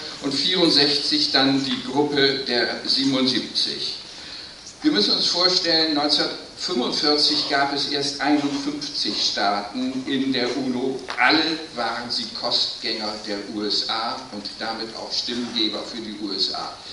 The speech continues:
Dieses änderte sich im Laufe des Erfolges der Unabhängigkeitskriege und daran hat die uno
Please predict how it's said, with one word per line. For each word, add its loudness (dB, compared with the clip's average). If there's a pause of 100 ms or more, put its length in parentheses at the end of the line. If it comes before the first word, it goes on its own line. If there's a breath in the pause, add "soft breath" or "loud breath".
(360 loud breath)
Dieses 2
änderte -4
sich -6
im -2
Laufe -2 (280)
des -2
Erfolges 2
der 2 (140)
Unabhängigkeitskriege 0 (380)
und -8
daran -2 (120)
hat -8 (220)
die -6
uno 0